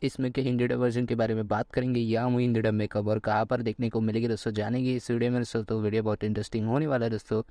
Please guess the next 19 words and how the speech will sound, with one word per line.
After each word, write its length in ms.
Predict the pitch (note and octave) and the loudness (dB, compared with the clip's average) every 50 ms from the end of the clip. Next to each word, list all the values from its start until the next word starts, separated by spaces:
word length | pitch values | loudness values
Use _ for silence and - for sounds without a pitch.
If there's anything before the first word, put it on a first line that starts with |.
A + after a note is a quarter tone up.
| - - - - | -14 -20 -8 -2
वीडियो 180 | - A#2+ A#2 A2+ | 0 0 2 2
को 60 | A#2 A2+ | 0 0
शुरू 200 | - A#2+ A2+ G#2+ | 0 0 -2 -2
से 180 | - B2+ A#2 - - | -2 -4 -4 -4 -4
अंत 220 | C#3+ C#3 C3+ C3 | -4 -4 -2 0
तक 80 | - C3 | 0 0
देखना 280 | B2 A#2+ A2+ - B2 A#2 | 0 0 -2 -2 -2 -2
है 60 | A#2 | -2
और 60 | A#2 A2+ | -2 -2
चैनल 240 | - A#2 G#2+ A2 | -4 -4 -4 -4
पर 120 | G#2+ - A2 | -2 -2 -2
नए 120 | A2 G#2+ | -2 -2
तो 100 | - - A2 | -4 -4 -4
चैनल 260 | - A2 G#2+ G#2+ G#2+ | -4 -2 -2 -2 -2
को 120 | - A2 G#2 | -4 -4 -6
सब्सक्राइब 540 | - - - - - - A#2 A2+ A#2+ C3 | -4 -6 -8 -8 -6 -4 -2 0 0 -2
करना 220 | - - B2 A#2 A2+ | -2 -2 -2 0 0
है 60 | A2 | 0
दोस्तों, 300 | G#2+ G#2 - - G#2 A2 | -2 -4 -4 -4 -4 -4